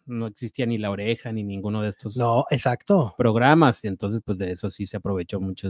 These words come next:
Speaker 1: muchísimo tiempo, muchísimos años, hasta que le llegó la competencia justo con alguien que salió de Ventaneando, que es Pepillo Origel.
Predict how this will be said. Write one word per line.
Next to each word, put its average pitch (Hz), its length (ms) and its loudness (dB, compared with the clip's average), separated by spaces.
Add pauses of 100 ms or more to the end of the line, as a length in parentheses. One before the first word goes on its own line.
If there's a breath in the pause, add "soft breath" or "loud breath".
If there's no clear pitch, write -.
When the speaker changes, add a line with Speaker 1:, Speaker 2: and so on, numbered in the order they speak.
Speaker 1:
muchísimo 107 480 0
tiempo, 113 380 10
muchísimos 107 560 2
años, 107 320 0
hasta 101 200 -2
que 101 120 -6
le 95 100 -2
llegó 90 160 0
la 98 120 0
competencia 101 720 0
justo 127 500 4 (200 soft breath)
con 127 180 8
alguien 117 220 8
que 113 120 4
salió 104 260 4
de 104 60 6
Ventaneando, 101 560 4
que 95 100 -2
es - 60 -2
Pepillo 95 340 0
Origel. 95 400 0